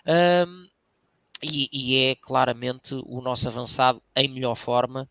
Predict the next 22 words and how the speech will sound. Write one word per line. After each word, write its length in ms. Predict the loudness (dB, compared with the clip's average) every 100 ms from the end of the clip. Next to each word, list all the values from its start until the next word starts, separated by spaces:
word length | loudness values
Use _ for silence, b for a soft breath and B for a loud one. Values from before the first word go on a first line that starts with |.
| _
de 160 | -10 -4
longe, 520 | -2 -2 -4 -6 -8 -12 B B
eh, 460 | -2 2 2 2 -2
e 140 | -4 -10
portanto 380 | -10 -8 -6
estou 240 | -6 -8 -8
a 40 |
inserir 280 | -6 -6 -4
neste 280 | -4 -6 -4
leque 320 | -4 -4 -10 B B -8
Arthur 260 | -8 -8
Cabral, 420 | -8 0 2 2 0 B B 0
Tengsted, 540 | 0 0 -2 -2 -2 -10 -6
eh, 280 | -4 -4 -6
e, 240 | -8 -8
e 60 | -10
o 40 |
próprio 340 | -6 -8 -8 -18
Musa. 240 | -18 -20 -20 B B _
Portanto, 320 | 0 0 0 _ 4
em 220 | 6 6
função 640 | -4 -12 -8 -4 -2 -2